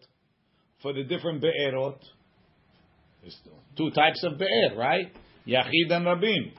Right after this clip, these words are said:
Lo shna de Rabim, ve lo shna de Yachid. So it's not like Rabbi Yehuda ben Baba who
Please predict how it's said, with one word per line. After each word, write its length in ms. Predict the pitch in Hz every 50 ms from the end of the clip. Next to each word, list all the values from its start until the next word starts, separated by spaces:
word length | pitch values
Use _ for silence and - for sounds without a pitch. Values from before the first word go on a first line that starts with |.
| - - _ _ _ _ _ _ _ _ -
Lo 220 | - 131 175 190 180
shna 460 | - - 156 170 175 175 175 160 131
de 100 | 147 151
Rabim, 340 | 147 127 98 117 117 127 127
ve 60 | 120
lo 180 | 123 123 147 143
shna 280 | 131 - 156 160 156
de 80 | 147 160
Yachid. 500 | 160 156 151 160 196 220 208 - - - - _ _ _ _ _ _ _ _ _
So 120 | - 135 139
it's 120 | 123 - 139
not 180 | 170 175 175
like 140 | 175 165 156
Rabbi 140 | 151 156 143
Yehuda 340 | 143 151 151 156 165 170 156
ben 140 | 151 147 139
Baba 260 | 147 160 170 160 165
who 180 | 151 151 147